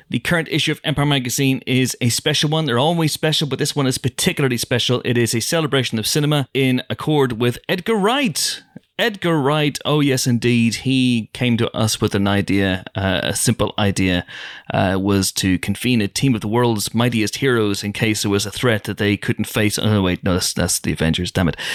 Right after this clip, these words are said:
Uh, his idea was to celebrate cinema by canvassing you, the readers slash listeners, about your favorite cinema-going moments. So, like, the ones we've just been talking about, but in a bigger room with lots more people. Uh,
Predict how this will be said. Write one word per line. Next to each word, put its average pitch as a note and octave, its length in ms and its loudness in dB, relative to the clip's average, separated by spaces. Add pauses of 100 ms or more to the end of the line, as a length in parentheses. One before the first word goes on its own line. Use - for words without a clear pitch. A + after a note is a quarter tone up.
(180)
Uh, B2 320 0 (360)
his D#3 220 0
idea C3 460 0
was A2 280 2
to G#2+ 100 -8
celebrate D3 320 0
cinema G2+ 420 2
by G#2 580 0
canvassing A#2 580 0
you, D#3+ 540 0
the G#2 100 -2
readers A#2+ 360 2
slash - 500 -2 (160)
listeners, A#2+ 540 0 (320)
about G#2 320 -2
your C#3+ 160 2
favorite C#3+ 680 -2 (100)
cinema-going B2 720 2
moments. C#3+ 540 0 (160)
So, F#2+ 380 2
like, F2+ 140 -2
the F#2+ 60 -6
ones A2+ 220 4
we've F#3 140 -2
just - 160 -2
been - 80 -2
talking G2 260 0
about, E2+ 340 -2
but A#2+ 280 0
in C3+ 320 0
a B2+ 80 2
bigger E3 200 -2
room G#3 260 0
with - 120 -2
lots B2+ 220 -2
more D3 80 0
people. - 340 -2 (500)
Uh, C#3 380 0